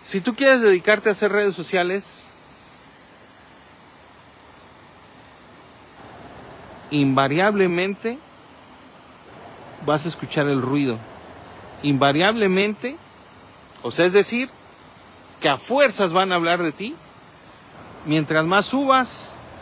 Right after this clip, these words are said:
más van a hablar de ti.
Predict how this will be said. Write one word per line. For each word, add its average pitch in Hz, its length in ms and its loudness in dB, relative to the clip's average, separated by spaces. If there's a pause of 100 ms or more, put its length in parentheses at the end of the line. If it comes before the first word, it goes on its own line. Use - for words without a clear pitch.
(1600)
más 175 420 2
van 180 220 2
a 165 40 4
hablar 151 300 0
de 131 100 -8
ti. 110 220 -14